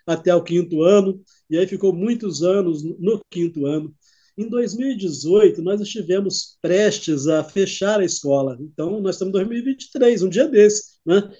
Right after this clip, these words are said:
Nós estivemos prestes a fechar a escola, porque estávamos todo mês tendo um déficit de pelo menos dez mil reais, né? Então, é, no-, no-, a nossa grande preocupação é,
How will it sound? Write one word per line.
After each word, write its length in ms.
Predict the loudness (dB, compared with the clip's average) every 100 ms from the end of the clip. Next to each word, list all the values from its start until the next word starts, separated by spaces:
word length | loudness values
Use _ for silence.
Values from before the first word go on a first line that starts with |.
| _
Nós 160 | 0 0
estivemos 360 | 2 0 0
prestes 340 | 0 2 2 0
a 80 |
fechar 400 | 0 0 2 0
a 60 | 2
escola, 480 | 0 -2 -2 -4 -8 _ _ _ _
porque 300 | 0 0 0 0 2
estávamos 960 | -2 -2 -2 0 0 0 -2 -6 -10 -16 _ _ _ _ 4
todo 300 | 4 4 2
mês 360 | 4 4 2 0
tendo 400 | 2 2 2 0
um 180 | -2 -2
déficit 720 | 2 2 2 -6 -12 -6 -4
de 140 | -4
pelo 420 | -4 0 2 2 4
menos 340 | 4 2 0
dez 280 | 0 0 0
mil 160 | 2
reais, 600 | 2 2 0 -4 -8 -12 _ _ _
né? 180 | -4 -4
Então, 540 | -6 -6 -2 -2 -2 -8 _ _ _
é, 520 | 2 4 4 4 0 0
no-, 200 | -4 -2
no-, 100 | 0
a 220 | 0 0
nossa 280 | 0 0 0
grande 320 | 0 -2 0
preocupação 720 | 0 0 -2 -4 -2 0 0
é, 160 | 0